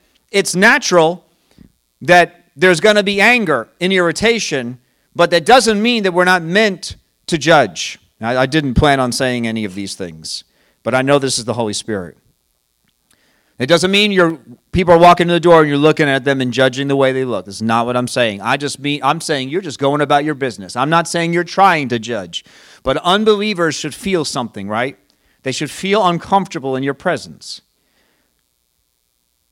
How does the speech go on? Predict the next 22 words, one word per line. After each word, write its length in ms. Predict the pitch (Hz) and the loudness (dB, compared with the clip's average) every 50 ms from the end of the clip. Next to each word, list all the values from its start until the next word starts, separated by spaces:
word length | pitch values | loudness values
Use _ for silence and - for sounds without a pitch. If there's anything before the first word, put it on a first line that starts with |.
| _ _ - | _ _ -2
Not 260 | 139 170 190 254 247 | 0 2 2 2 0
forever. 640 | - 320 320 277 190 151 139 110 98 123 151 214 233 _ _ _ _ _ _ _ _ _ _ _ _ _ _ | 2 4 4 4 4 2 0 -2 0 -2 -2 -2 -4 _ _ _ _ _ _ _ _ _ _ _ _ _ _
You're 180 | - 139 180 220 | -2 0 2 4
not, 240 | 240 262 269 277 - _ _ _ _ _ _ _ _ | 4 4 2 0 -4 _ _ _ _ _ _ _ _
listen, 440 | 143 185 247 - 269 214 151 113 _ _ _ _ _ _ _ - | 0 0 2 2 2 0 -2 -4 _ _ _ _ _ _ _ 2
I, 160 | 175 220 208 - | 2 2 2 2
I'm 180 | 175 226 262 | 2 0 2
in 100 | 233 196 | 0 -2
the 60 | 165 147 | -4 -4
con-, 180 | - 147 151 - _ - | -6 -8 -10 -10 _ -8
con-, 240 | 165 165 160 151 - | -6 -6 -6 -6 -6
the 160 | 135 151 131 | -6 -6 -6
contractor 640 | - - 180 220 247 - - 156 127 113 - 131 123 | -2 -2 -2 -2 -2 0 2 2 2 0 -2 -4 -6
world. 420 | 113 110 95 85 78 71 - - _ _ _ _ _ _ _ _ _ | -4 -6 -6 -8 -10 -16 -20 -20 _ _ _ _ _ _ _ _ _
You 80 | - 170 | -2 0
know 80 | 220 240 | 0 0
what 80 | 190 | 0
people 180 | 214 226 190 180 | 0 -4 -6 -6
talk 340 | - - 170 175 196 190 - | -4 -2 0 0 0 0 0
like 240 | 202 208 208 196 | -2 -2 0 -2
around 340 | 180 165 170 170 175 185 185 | -2 0 0 0 0 0 -2
me? 260 | 190 202 233 285 277 | -4 -4 -4 -6 -10